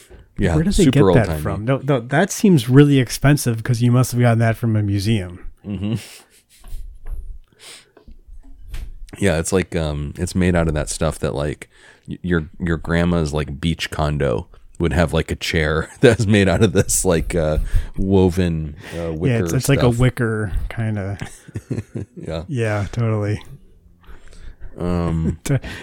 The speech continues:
Speaker 2: total grandma furniture, just like in the Cairo Museum, like all those display cases.
Speaker 1: Exactly. Yeah, like, "Oh, this, this, this museum is from the eighteen nineties, and you didn't even change the cases that things are in since the eighteen nineties."
Speaker 2: Yeah, yeah, th-, th-, this, yeah, this furniture, this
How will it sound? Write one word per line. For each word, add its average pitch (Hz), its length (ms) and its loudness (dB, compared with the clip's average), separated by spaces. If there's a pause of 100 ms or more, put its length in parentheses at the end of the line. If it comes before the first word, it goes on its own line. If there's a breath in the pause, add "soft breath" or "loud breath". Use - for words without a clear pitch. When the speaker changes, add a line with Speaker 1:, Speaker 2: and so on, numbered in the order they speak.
(120)
Speaker 2:
total 151 280 10
grandma 117 380 0
furniture, 104 520 -6
just 135 220 -2
like 190 120 2
in 170 80 6
the 147 80 6
Cairo 135 280 6
Museum, 107 500 0
like 104 120 -2
all 113 120 2
those 110 220 0
display 104 360 -4
cases. 101 520 -8 (420 soft breath)
Speaker 1:
Exactly. 78 640 -4 (240)
Yeah, 85 160 -8
like, 76 260 -8
"Oh, 127 160 4
this, 104 220 2
this, - 400 -4 (100)
this 135 220 0
museum 151 340 2
is 117 100 2
from 131 220 2
the 131 80 2
eighteen 113 380 0
nineties, 104 440 2
and 107 220 0
you 107 80 4
didn't 156 240 2
even 135 220 6
change 123 300 2
the 101 80 2
cases 98 600 0
that - 220 -2
things 90 240 2
are 85 180 2
in 80 260 -2
since - 320 2
the 110 100 2
eighteen 98 340 2
nineties." 113 520 -2
Speaker 2:
Yeah, 151 100 4
yeah, 135 100 -4
th-, 156 140 -2
th-, 165 200 -12
this, 165 300 2
yeah, 147 220 2
this 160 200 2
furniture, 156 460 4
this 139 320 2